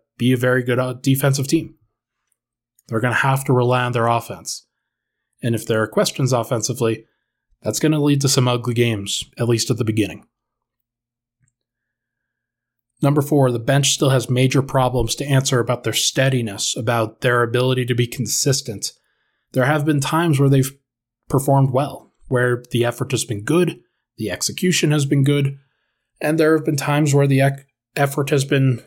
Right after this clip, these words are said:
fine and the execution has been crap on both ends of the floor. It's not just the offensive or defensive end. It's both. It's kind of, uh, everything.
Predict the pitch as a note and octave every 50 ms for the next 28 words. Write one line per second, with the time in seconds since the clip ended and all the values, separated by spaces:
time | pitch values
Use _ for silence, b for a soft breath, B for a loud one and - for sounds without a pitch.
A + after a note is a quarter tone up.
0 | _ _ _ _ - - - - - - - - C3+ A#2+ B2+ C#3 D3+ E3 E3+ D#3+
1 | - _ _ _ _ _ _ - - B2+ C3+ C3 C3 A#2+ B2+ B2+ C3 C3+ - D3+
2 | C#3 - D3 C3 - C#3+ B2 B2 A#2+ - - A#2 A2 - - - F3+ E3 C3 -
3 | - - - - - - _ _ _ _ _ _ _ _ _ _ - C#3 C3+ A#2
4 | A#2+ C3 F3 F#3 - C3+ A2+ A2+ - A2+ G#2+ - - - - G2 F2+ - - _
5 | _ _ _ - - C#3 C#3 - - D3+ D#3+ D3+ - D#3 C#3+ - - C3+ C3 C3+
6 | C#3 C#3 - C3+ C3+ C3 A2 A#2 G#2+ A#2 C3 C#3 C#3 C3 A2 - - G#2 G2+ G2
7 | G2 G#2 - _ _ _ _ _ _ _ _ _ _ _ _ _ _ _ _ _
8 | _ _ _ _ _ _ _ _ _ _ _ _ _ - - C3 - - A#2 -
9 | E4+ - - _ _ _ _ _ _ _ - - - - - C3 - - - C#3+
10 | C#3 C#3+ C3+ C3 - - - - - - - A#2+ B2+ C3 B2 - _ _ _ -
11 | - - - G3+ A#3+ - - - - -